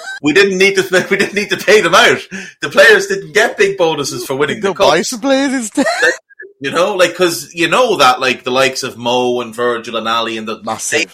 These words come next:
Speaker 1: they have big bonuses
Speaker 2: Yeah, man,
Speaker 1: in
Speaker 2: millions.
Speaker 1: their contracts should we have won those competitions. <laughs> So, you know, that's what they, basically it was win the Champions League or sign Darwin. So, yeah,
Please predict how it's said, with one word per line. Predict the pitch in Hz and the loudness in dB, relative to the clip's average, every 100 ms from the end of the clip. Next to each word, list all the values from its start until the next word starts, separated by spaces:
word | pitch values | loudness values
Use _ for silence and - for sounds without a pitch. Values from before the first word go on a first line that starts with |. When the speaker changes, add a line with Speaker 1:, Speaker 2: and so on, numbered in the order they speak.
| - | -14
Speaker 1:
they | |
have | - - _ | -16 -18 _
big | 147 180 175 139 | -2 2 2 2
bonuses | 110 127 107 104 - - - _ _ _ | -2 -2 -4 -12 -18 -20 -20 _ _ _
Speaker 2:
Yeah, | 123 | -20
man, | 107 82 | -20 -20
Speaker 1:
in | 95 | -20
Speaker 2:
millions. | 101 113 131 | -10 -6 -4
Speaker 1:
their | 123 120 - | 0 0 0
contracts | 127 120 107 113 95 - - - _ _ _ | -2 -4 -2 -4 -4 -8 -12 -14 _ _ _
should | - 139 127 | -6 -4 -2
we | 117 113 | -2 -2
have | 120 | -2
won | 113 117 | -2 -4
those | 110 110 107 | -2 -2 -2
competitions. | - 113 98 110 120 113 - 143 | -6 -8 -8 -10 -10 -8 -8 -6
<laughs> | - | 0
So, | 160 143 - - - - | 2 2 -2 -14 -20 -2
you | 143 | 0
know, | 127 120 | 0 0
that's | 139 151 - | 2 0 -2
what | - - | -6 -6
they, | 185 - 147 147 - - - - | -6 0 -2 -2 -10 -14 -10 2
basically | 160 170 160 143 | 2 2 -4 -6
it | 143 | -6
was | 131 117 | -6 -2
win | 143 135 | 0 0
the | |
Champions | 135 - 131 127 123 110 | -6 -4 -4 -4 -8 -6
League | 117 120 | -4 -2
or | 117 123 127 | -2 -2 0
sign | - 131 117 107 | 0 0 -2 -2
Darwin. | 117 117 113 104 95 82 _ _ _ _ | 0 2 2 -2 -6 -14 _ _ _ _
So, | - 127 110 | -2 2 2
yeah, | 107 151 - | 0 -4 -4